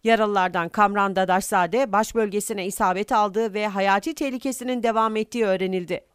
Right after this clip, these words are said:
Olay yerine çok sayıda polis ekibi sevk edildi.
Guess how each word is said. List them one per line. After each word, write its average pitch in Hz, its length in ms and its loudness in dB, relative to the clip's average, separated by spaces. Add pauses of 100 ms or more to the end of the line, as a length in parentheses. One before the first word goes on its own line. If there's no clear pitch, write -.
Olay 262 320 4
yerine 220 380 -2
çok 277 240 -2
sayıda 247 300 0
polis 226 340 -2
ekibi 226 400 -4
sevk 202 320 -2
edildi. 175 400 -4